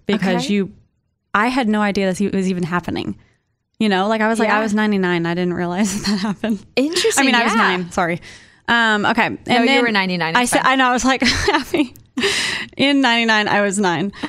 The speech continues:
Speaker 1: Okay. And then, of course, the Shania Twain documentary.
Speaker 2: Yes. Great
Speaker 1: Loved it.
Speaker 2: documentary.
Speaker 1: Yeah.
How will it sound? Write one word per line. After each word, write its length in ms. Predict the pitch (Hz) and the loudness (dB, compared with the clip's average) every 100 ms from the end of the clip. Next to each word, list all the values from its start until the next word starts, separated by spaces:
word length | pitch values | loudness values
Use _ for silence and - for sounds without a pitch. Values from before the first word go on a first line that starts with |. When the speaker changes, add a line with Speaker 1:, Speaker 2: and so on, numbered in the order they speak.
| - | -2
Speaker 1:
Okay. 260 | 269 240 | 0 2
And 180 | - 262 | 2 2
then, 280 | 254 247 240 | 2 2 0
of 300 | - 233 226 | 0 0 0
course, 240 | 233 208 | 0 0
the 60 | 208 | -2
Shania 300 | - 180 175 | 0 -2 -2
Twain 400 | - - 208 185 - | -4 -4 -4 -6 -6
documentary. 540 | 202 185 214 208 202 208 | -6 -4 -6 -6 -4 0
Speaker 2:
Yes. 540 | 208 196 190 - - | 0 0 -2 -6 -6
Great 420 | - 240 269 196 | -2 0 2 2
Speaker 1:
Loved 240 | 190 247 - | 2 2 0
it. 40 | |
Speaker 2:
documentary. 640 | 240 220 262 381 262 170 190 | 0 0 0 0 -2 0 0
Speaker 1:
Yeah. 260 | 139 78 | 2 0